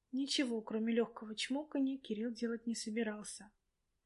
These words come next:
Он не взял нежно её губы в свои, как она видела в фильмах, не застонал от наслаждения, не впился в её рот, будто хотел проглотить целиком, а также не попытался засунуть туда, о боже, язык.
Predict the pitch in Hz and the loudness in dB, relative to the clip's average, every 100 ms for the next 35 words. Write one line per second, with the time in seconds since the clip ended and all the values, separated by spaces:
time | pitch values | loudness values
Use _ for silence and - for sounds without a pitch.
0 | - - - - 302 339 269 226 226 233 | -20 -20 -18 -4 0 4 6 6 4 4
1 | 226 233 208 214 208 214 214 254 240 - | 4 2 0 -2 -2 -6 -4 -2 -2 -4
2 | - 233 233 220 220 233 226 220 214 220 | -6 -4 -2 -2 0 2 2 2 -2 -2
3 | 214 - 233 220 214 - - - - - | -4 0 2 2 -2 -8 -18 -20 -10 0
4 | 233 226 - 262 294 269 - 220 - 220 | 0 0 4 4 6 4 4 0 -2 -2
5 | 196 196 240 262 247 226 226 226 - - | -4 -4 0 0 0 -2 -2 -2 -2 0
6 | 330 330 226 220 214 214 220 262 233 240 | 0 2 0 0 -2 -2 0 0 0 -2
7 | 226 - 240 240 233 226 226 226 226 - | -4 -6 0 0 2 0 0 0 -2 0
8 | 226 226 233 226 220 _ _ _ - - | -2 0 -2 -2 -4 _ _ _ -20 -20
9 | - 220 214 277 311 247 226 226 214 - | -10 -8 0 2 2 0 0 -2 -6 -10
10 | 220 262 320 285 226 220 - 240 226 208 | 0 2 2 0 -2 -2 -2 -2 -2 -4
11 | - 214 208 254 320 - _ 226 226 214 | -4 -2 0 0 0 -4 _ -2 -2 0
12 | 220 214 208 202 - 214 240 233 208 196 | 0 0 -4 -12 -14 -10 -8 -8 -14 -16
13 | - | -20